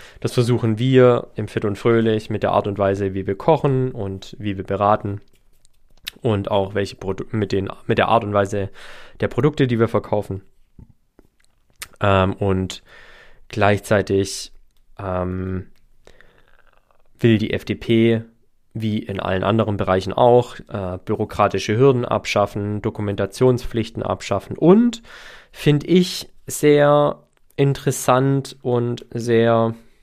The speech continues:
ähm, wie gesagt, keine Wertung, sehr spannend,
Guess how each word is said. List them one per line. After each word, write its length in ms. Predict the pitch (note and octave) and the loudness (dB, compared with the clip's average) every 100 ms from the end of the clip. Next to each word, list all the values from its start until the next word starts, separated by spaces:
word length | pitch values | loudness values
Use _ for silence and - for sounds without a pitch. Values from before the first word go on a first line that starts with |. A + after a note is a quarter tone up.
| _ _ _ _ _ - _ _ _ _ - | _ _ _ _ _ -20 _ _ _ _ -6
ähm, 500 | A2 A2 A2 A2 G#2+ - - _ _ _ _ _ _ _ _ _ _ _ - - - - - | -2 0 0 0 -2 -4 -18 _ _ _ _ _ _ _ _ _ _ _ -20 -20 -20 -20 -10
wie 220 | C#3 A#2+ | -4 0
gesagt, 460 | A2+ A#2+ - - _ | 4 2 2 -6 _
keine 280 | - A#2 A2+ | -4 0 2
Wertung, 360 | A2+ - A#2+ A#2 | 4 4 2 -2
sehr 220 | - A#2 | -2 0
spannend, 640 | G#2+ - C#3 D3 C3+ D#3+ | 0 0 0 2 0 -2